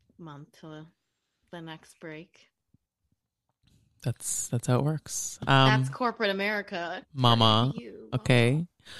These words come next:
Speaker 1: Mama.
Speaker 2: Um, well, we have another exciting holiday episode today. Um, I hope everyone who is listening is watching along. You can find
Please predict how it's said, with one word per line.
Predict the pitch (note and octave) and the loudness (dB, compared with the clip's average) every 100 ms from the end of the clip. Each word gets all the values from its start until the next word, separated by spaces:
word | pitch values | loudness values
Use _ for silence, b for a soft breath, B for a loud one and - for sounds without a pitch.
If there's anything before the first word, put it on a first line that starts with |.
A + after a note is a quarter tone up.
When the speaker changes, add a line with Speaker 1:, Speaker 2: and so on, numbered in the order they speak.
| B B B B - | B B B B 6
Speaker 1:
Mama. | D#3+ D#3+ D#3 | 8 10 8
Speaker 2:
Um, | D#3 | 8
well, | D#3 E3 D#3+ | 8 10 10
we | D#3+ F3 | 10 8
have | F3 | 8
another | F#3 G3 G3 F#3+ F#3 F#3 F3 - | 8 6 6 6 6 4 2 -2
exciting | - F3 F3 | 2 4 4
holiday | D#3+ E3+ F#3+ | 4 4 4
episode | - - - - | 2 0 -2 -2
today. | - - - - - | 0 0 0 -2 4
Um, | C3 B2 A#2+ A2 - _ _ _ - | 6 6 4 0 -4 _ _ _ 2
I | C3 | 6
hope | C#3 F#3+ E4+ | 10 10 10
everyone | D#4 B3+ F3 E3 D#3 D3 - | 6 8 8 8 6 4 4
who | B2+ D3 | 8 8
is | C3 B2 | 8 8
listening | C3+ B2+ C#3 B2+ B2+ B2+ | 8 6 6 6 6 4
is | - A#2+ A#2 - | 4 2 2 -4
watching | - B2 A2+ - B2+ A#2+ | 0 6 6 6 4 6
along. | A#2+ A2+ A2 A2 A#2 | 4 6 6 8 6
You | B2 | 4
can | C3 | 2
find | A#2+ C3 D3 | 6 8 8